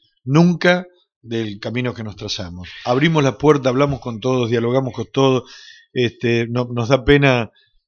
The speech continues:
algunos compañeros que han quedado en el camino, nos da muchísima pena.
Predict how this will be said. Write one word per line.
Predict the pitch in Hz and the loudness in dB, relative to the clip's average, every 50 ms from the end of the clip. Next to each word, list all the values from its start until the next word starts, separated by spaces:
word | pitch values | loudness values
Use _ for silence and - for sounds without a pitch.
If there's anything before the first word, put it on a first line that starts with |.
| _ _ | _ _
algunos | - 123 117 120 131 131 123 | -10 -8 -4 -2 -2 -2 -4
compañeros | - - 123 113 120 120 120 127 131 131 127 120 | -4 -6 -8 -6 -4 -4 -2 -2 0 -2 -2 -4
que | - - 113 113 | -4 -2 -2 -2
han | 117 117 | -2 -2
quedado | 104 120 120 123 127 123 | -4 -4 -2 -2 -2 -2
en | 117 | -4
el | 117 110 104 | -6 -6 -6
camino, | 117 117 123 131 131 131 120 | -6 -4 -4 -4 -4 -4 -4
nos | 107 113 120 | -4 -4 -4
da | 131 131 - _ _ | -4 -6 -6 _ _
muchísima | 101 123 127 127 - - 185 - - 135 120 123 113 | -14 -10 -10 -6 -2 0 0 0 0 -2 -2 -4 -2
pena. | - 143 139 135 131 131 131 127 | 0 2 2 2 2 0 -2 -4